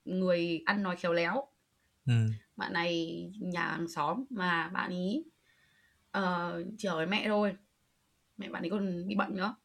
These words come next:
Speaker 1: Nhưng mà, ừ, vì tất cả những hoàn cảnh của bạn ý hồi bé, mà, ừ, hồi bé mình không biết là cái người này người ta gặp hoàn cảnh khó khăn nhá. Mình không, mình không xác định điều đấy.
Speaker 2: Ừ.
Speaker 1: Tự nhiên nên mình, mình đã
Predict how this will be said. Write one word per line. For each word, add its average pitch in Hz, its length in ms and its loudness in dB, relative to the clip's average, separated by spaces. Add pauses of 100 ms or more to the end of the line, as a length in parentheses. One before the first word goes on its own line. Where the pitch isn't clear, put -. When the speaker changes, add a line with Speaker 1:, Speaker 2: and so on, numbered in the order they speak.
(1200)
Speaker 1:
Nhưng 196 120 0
mà, 185 320 6 (920)
ừ, 202 160 4
vì 202 100 8
tất 240 120 6
cả 262 100 6
những 208 100 0
hoàn 214 160 6
cảnh 185 300 2 (120)
của 185 160 0
bạn 208 180 0
ý 185 120 2
hồi 214 160 0
bé, 185 360 4 (840)
mà, 202 200 12 (240)
ừ, 262 180 10
hồi 254 180 10
bé 196 140 12
mình 254 100 8
không 294 180 8
biết 349 180 12 (120)
là 202 400 12 (320)
cái 214 100 6
người 247 180 10
này 202 80 6
người 190 100 6
ta 226 60 8
gặp 208 120 8
hoàn 190 120 6
cảnh 175 100 2
khó 185 120 4
khăn 226 200 10
nhá. 247 140 6
Mình 196 120 4
không, 254 220 8
mình 202 80 8
không 233 100 8
xác 277 80 12
định 220 100 6
điều 180 140 8
đấy. 190 260 8 (520)
Speaker 2:
Ừ. 123 60 6 (280)
Speaker 1:
Tự 247 120 6
nhiên 247 380 6
nên 240 200 8
mình, 190 420 4 (200)
mình 190 340 6
đã 226 420 12